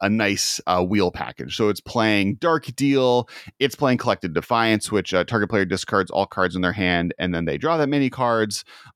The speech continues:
Uh, but it has, uh, uh, the ability to do Escalate, so it has a bunch of different other abilities, including, uh, some four damage to target creature. So it's a, a utility spell. Um, it's playing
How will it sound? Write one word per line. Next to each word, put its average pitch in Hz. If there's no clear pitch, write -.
Uh, 92
but 98
it 95
has, 92
uh, 76
uh, 58
the 101
ability 85
to 82
do 82
Escalate, 98
so 90
it 78
has 85
a 85
bunch 82
of 78
different 80
other 82
abilities, 80
including, 80
uh, 62
some 71
four 107
damage 92
to -
target 76
creature. 143
So 113
it's 92
a, 92
a 98
utility 90
spell. 87
Um, 82
it's -
playing 90